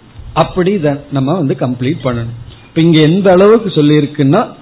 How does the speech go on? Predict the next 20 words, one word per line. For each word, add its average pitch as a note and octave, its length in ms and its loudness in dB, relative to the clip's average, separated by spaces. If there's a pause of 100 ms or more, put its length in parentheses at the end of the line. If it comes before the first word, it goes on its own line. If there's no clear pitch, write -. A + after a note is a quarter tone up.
(340)
முதல்ல F#3 380 4
வந்து F#3+ 220 4
ஒழுங்கா F3+ 560 4
உபனிஷத்து D#3+ 600 0
வந்து D3 260 2
ரெண்டு E3+ 340 2
வாக்கியத்தையும் E3 600 0
தெளிவா D#3+ 380 2
சொல்லி D#3+ 200 0
விட்டது. C#3 400 -2 (460)
இது C#3+ 280 0
பூமி, D3 540 2 (360)
இது C3+ 320 -2
ஜீவன். C3 500 0 (960)
அப்படி E3+ 280 0
சொல்லும் F3+ 380 0
போது E3 340 2
இந்த F3 380 2
பூமி D#3 480 2
மது C3+ 380 2